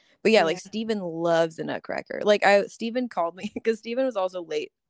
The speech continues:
Speaker 1: coming home from work that day, which is one of the reasons I just wanted to put something on.
Speaker 2: Mm.
Speaker 1: And he called me, 'cause sometimes if Steven's had, like, a really annoying end to his day, he'll call me so he can complain to me about it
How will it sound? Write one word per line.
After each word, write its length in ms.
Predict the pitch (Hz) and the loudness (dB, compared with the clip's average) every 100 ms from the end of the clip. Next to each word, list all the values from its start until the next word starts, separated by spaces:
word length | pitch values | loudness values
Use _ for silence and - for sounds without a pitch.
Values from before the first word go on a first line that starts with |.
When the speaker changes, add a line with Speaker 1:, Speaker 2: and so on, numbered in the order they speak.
| - | -8
Speaker 1:
coming 200 | 165 151 | -6 -4
home 100 | 113 | -6
from 160 | - 98 | -6 -4
work 200 | 104 - | -4 0
that 180 | - | 0
day, 120 | - - | 0 -2
which 140 | - | -2
is 60 | - | -4
one 80 | 117 | 0
of 40 | |
the 60 | 104 | 2
reasons 240 | 98 - | 0 -2
I 60 | - | -2
just 120 | - | -2
wanted 200 | - 73 - | -2 -2 -4
to 60 | |
put 200 | - - | -4 -4
something 340 | - 185 180 165 | -2 0 0 2
on. 260 | 180 214 - _ - - - | 2 0 -6 _ -20 -20 -12
Speaker 2:
Mm. 100 | 220 | 2
Speaker 1:
And 100 | 208 | 6
he 100 | 208 | 6
called 340 | - 202 202 | 6 6 6
me, 180 | 190 165 | 2 -2
'cause 140 | 185 175 | -4 -2
sometimes 340 | 202 214 233 | 0 0 -2
if 100 | 254 | -4
Steven's 380 | - 180 170 170 | -2 -2 -2 0
had, 200 | 156 151 | 0 0
like, 120 | 160 | -2
a 80 | 156 | -4
really 500 | 147 151 147 151 - _ _ _ | -2 -2 0 -4 -6 _ _ _
annoying 640 | 175 165 143 143 151 165 - | -2 -2 -4 -4 -4 -6 -4
end 240 | 139 160 | -6 -4
to 60 | 165 | -4
his 220 | 165 151 | -4 -2
day, 360 | - 95 151 175 _ _ | 0 2 0 -2 _ _
he'll 160 | 190 | 2
call 280 | 180 175 156 | 2 2 2
me 160 | 165 180 | 2 -2
so 100 | 196 | -2
he 80 | 185 | -4
can 140 | 175 | -4
complain 420 | - 175 156 147 | -6 -4 0 0
to 60 | 147 | 0
me 80 | 160 | 0
about 280 | 160 160 165 | 4 4 4
it 160 | 156 | 0